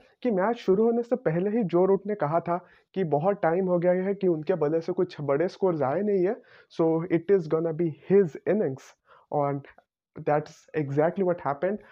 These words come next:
और एक सौ अड़सठ रन already बना चुके हैं और डैन लॉरेंस ने भी तिहत्तर रन बनाए, हालांकि वो आउट हो गए हैं, लेकिन still अभी भी इंग्लैंड को एक बहुत ही बड़ी कंफर्टेबल लीड मिल चुकी है। गौतम गंभीर बात कर रहे थे जसप्रीत बुमराह के बारे में और उन्होंने बताया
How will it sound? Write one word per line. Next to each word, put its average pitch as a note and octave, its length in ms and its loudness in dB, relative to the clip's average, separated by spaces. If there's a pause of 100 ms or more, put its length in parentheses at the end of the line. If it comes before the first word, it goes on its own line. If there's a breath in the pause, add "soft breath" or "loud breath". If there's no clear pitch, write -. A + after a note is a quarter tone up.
(240 soft breath)
और C#3+ 160 -6
एक E3 160 -2
सौ G3 100 0
अड़सठ E3+ 480 -2
रन E3 60 -2
already D#3 300 0
बना E3+ 240 2
चुके G3 220 -2
हैं F#3+ 220 0 (400 soft breath)
और C#3+ 160 2
डैन D3+ 240 -2
लॉरेंस D3+ 440 -2
ने F#3+ 100 -2
भी G3 140 2
तिहत्तर F3+ 420 0
रन F#3 160 0
बनाए, E3+ 380 -2 (140)
हालांकि D3+ 340 0
वो D#3+ 100 0
आउट B3 320 0
हो C#4 80 2
गए B3+ 140 4
हैं, D4 160 -2 (320 loud breath)
लेकिन A3+ 160 2
still G#3+ 300 0
अभी E3+ 260 4
भी A#3 140 2
इंग्लैंड F#3 300 -2
को G3 100 0
एक G3 140 0
बहुत E3+ 260 -2
ही G3 60 -2
बड़ी D3 360 2 (340 loud breath)
कंफर्टेबल F#3+ 540 0
लीड F3 300 2 (240)
मिल D#3+ 160 2
चुकी C3+ 260 -6
है। C3 360 -8 (340)
गौतम G3 420 8
गंभीर F#3+ 360 4
बात F#3 260 2
कर F#3+ 160 2
रहे G3 100 -2
थे G3 120 2
जसप्रीत D3 440 2
बुमराह D#3 320 2
के G#3 120 0
बारे D#3+ 260 4
में G3 120 0
और G3 200 -2
उन्होंने F3 360 0
बताया D#3+ 480 2